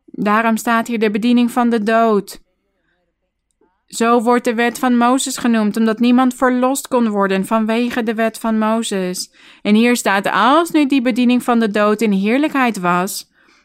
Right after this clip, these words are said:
want ja, de aanwezigheid van God is heel vaak bij hen geweest,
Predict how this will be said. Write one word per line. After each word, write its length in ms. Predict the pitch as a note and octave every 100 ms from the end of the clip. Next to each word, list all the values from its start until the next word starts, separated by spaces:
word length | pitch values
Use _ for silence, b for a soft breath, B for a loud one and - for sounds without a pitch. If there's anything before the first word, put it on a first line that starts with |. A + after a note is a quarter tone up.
| b
want 360 | F#3 A3+ G#3+
ja, 400 | G3+ G3 B3 B3+
de 140 | G#3 F#3+
aanwezigheid 720 | G3 G3 G#3 C4 C4+ A#3+ G#3
van 120 | G#3
God 380 | - G#3 G#3 -
is 200 | - G3+
heel 200 | G#3+ A3+
vaak 260 | A#3 G#3+ G#3
bij 240 | G#3+ A#3+
hen 220 | C#4 C#4+ C4+
geweest, 680 | A#3+ G#3 F#3 E3+ E3+ -